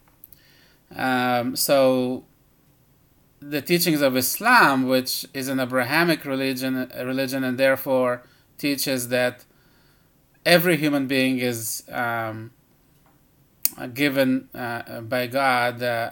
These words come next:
an immortal soul, and substantially in that sense all human beings are equal in, in,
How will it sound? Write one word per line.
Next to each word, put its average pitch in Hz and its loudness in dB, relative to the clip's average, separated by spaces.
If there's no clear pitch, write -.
an 131 -6
immortal 131 0
soul, 131 6
and 120 -6
substantially 131 -2
in 123 -8
that 143 2
sense 123 -2
all 139 0
human 127 -2
beings 123 -2
are 120 -2
equal 113 -4
in, 127 -8
in, 127 -12